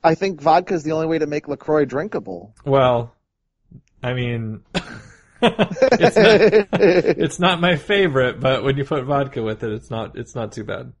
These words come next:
Speaker 1: Yes.
Speaker 2: And, and the, the lime one especially pairs well if you actually put either a lemon or a lime in the drink.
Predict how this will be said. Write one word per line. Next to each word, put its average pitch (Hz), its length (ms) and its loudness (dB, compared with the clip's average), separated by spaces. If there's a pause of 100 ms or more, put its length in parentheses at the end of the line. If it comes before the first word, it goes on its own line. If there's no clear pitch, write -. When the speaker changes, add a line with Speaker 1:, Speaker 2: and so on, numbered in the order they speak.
(560)
Speaker 1:
Yes. 135 480 0
Speaker 2:
And, 139 220 0
and - 0 -
the, 135 160 0
the 127 160 0
lime 151 380 0
one 143 160 0
especially 127 540 -2
pairs 113 380 -4
well 110 200 -2
if 107 100 -10
you 110 80 -6
actually 117 380 -8
put 120 320 -6
either 113 200 -6
a 107 80 -2
lemon 110 340 -6
or 110 180 -4
a 110 80 -2
lime 107 400 -6
in 113 180 -10
the 110 60 -8
drink. 117 400 -8